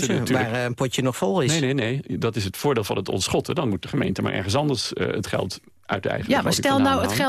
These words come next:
Speaker 3: geld is op voor, bij wijze van spreken, de sociale werkplaats. In oktober, jammer, geld
Speaker 2: Nee, maar
Speaker 3: is
Speaker 2: dat,
Speaker 3: op.
Speaker 2: dat, dat is
Speaker 3: Wat dan?
Speaker 2: precies met wat ik net bedoelde met dat ontschotten. Dus die schotten zijn er tussenuit. De gemeente krijgt de taak, de volledige taak en alle budgetten.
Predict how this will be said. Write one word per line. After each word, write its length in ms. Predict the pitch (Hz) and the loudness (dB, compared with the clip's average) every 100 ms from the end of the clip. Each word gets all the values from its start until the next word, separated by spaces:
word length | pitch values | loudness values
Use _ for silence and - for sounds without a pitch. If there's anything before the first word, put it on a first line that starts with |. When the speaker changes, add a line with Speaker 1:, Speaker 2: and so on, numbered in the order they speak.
| 254 | 2
Speaker 3:
geld 40 | |
is 120 | 233 | 2
op 140 | 269 302 | 0 0
voor, 200 | 254 214 | 0 0
bij 200 | 185 190 | 0 2
wijze 220 | 160 147 | 0 -2
van 100 | 143 | -4
spreken, 280 | 135 151 151 | -2 -2 -2
de 60 | 147 | -2
sociale 440 | 151 143 147 147 | -2 0 2 2
werkplaats. 500 | 139 127 120 120 131 | 2 0 0 -2 2
In 100 | 180 | 2
oktober, 360 | 202 233 240 208 | 2 2 4 2
jammer, 260 | 180 175 170 - | 2 0 -2 -6
geld 80 | - | -2
Speaker 2:
Nee, 100 | - | 2
maar 80 | 120 | 4
Speaker 3:
is 60 | 123 | 2
Speaker 2:
dat, 80 | |
Speaker 3:
op. 120 | 143 120 | 0 0
Speaker 2:
dat, 260 | 131 - - | -2 -4 -4
dat 200 | - 113 | -2 0
is 40 | |
Speaker 3:
Wat 100 | 110 | 2
dan? 100 | 226 240 | 2 2
Speaker 2:
precies 240 | - 123 | 2 0
met 140 | 120 | 0
wat 120 | 104 110 | 0 0
ik 80 | |
net 140 | 110 107 - - | 0 -2 -4 -2
bedoelde 300 | 104 107 101 | 2 2 2
met 120 | 98 | 0
dat 140 | - | -2
ontschotten. 540 | - 101 - 139 - 95 - - | -2 -2 0 0 0 -4 -6 -4
Dus 140 | 92 | 0
die 100 | 113 | 0
schotten 320 | - 151 - | 2 0 0
zijn 160 | 110 95 | 0 0
er 60 | |
tussenuit. 420 | - 113 - 120 165 | -2 -2 -2 -2 -2
De 60 | |
gemeente 320 | - 120 107 | 0 0 0
krijgt 260 | - - - | -2 -4 -2
de 80 | - | -4
taak, 300 | - 123 190 | -2 -2 -4
de 80 | - | -4
volledige 500 | - 107 104 104 - | 0 2 2 0 -4
taak 400 | - 107 170 - - - - - | -4 -2 -2 -6 -14 -20 -20 -10
en 340 | - 135 - - _ | -2 0 0 -2 _
alle 220 | - 139 101 | 0 2 4
budgetten. 600 | 104 - 139 135 220 | 2 2 0 0 -2